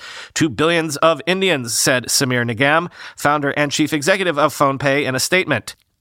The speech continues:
Flipkart will remain PhonePe's majority shareholder, and the two businesses will retain their close collaboration, PhonePe said.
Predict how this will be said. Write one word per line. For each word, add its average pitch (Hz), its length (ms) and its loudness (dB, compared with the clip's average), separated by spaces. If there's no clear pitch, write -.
Flipkart 151 400 0
will 143 200 0
remain 139 320 0
PhonePe's 135 520 0
majority 127 400 0
shareholder, 196 540 2
and 170 320 0
the 180 140 0
two 240 160 -2
businesses 208 500 0
will 196 100 0
retain 196 380 0
their 185 120 2
close 175 220 2
collaboration, 165 760 0
PhonePe 113 440 0
said. 95 380 -4